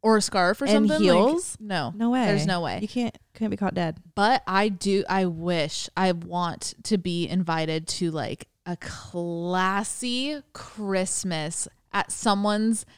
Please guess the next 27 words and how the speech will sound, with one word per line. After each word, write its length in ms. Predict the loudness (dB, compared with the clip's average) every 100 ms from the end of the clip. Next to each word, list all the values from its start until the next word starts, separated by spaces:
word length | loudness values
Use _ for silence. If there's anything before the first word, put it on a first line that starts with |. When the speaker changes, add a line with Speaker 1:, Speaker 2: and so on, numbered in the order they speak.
| -12
Speaker 1:
penthouse 1000 | -4 -2 -2 -6 -2 0 0 -2 -4 -4 0
where 420 | 4 4 4 2 -4
everyone's 520 | 0 4 4 4 0 -2
dressed 460 | -2 2 2 0
to 80 | -4
the 100 | -2
nines 500 | 2 2 4 2 2
and 100 | 2
there's 220 | 2 -2 0 6
hors 200 | 6 8
d'oeuvres 440 | 6 4 4 2
walking 420 | 4 2 2 0
around. 280 | 2 2 2
Like, 180 | -2 0
Speaker 2:
Yes. 240 | -2 -2
Speaker 1:
that, 640 | 0 2 4 2 -4 -18 -10
hell 300 | 0 2 4
yeah, 200 | 2 2
I'm 120 | 2
dressing 320 | 2 0 0
up 160 | -2 -2
for 140 | -4
sure. 560 | -6 -2 0 0 -2 -2
Speaker 2:
We 160 | 2 4
need 160 | 4 2
to 80 |
find 640 | 0 2 2 2 0 -4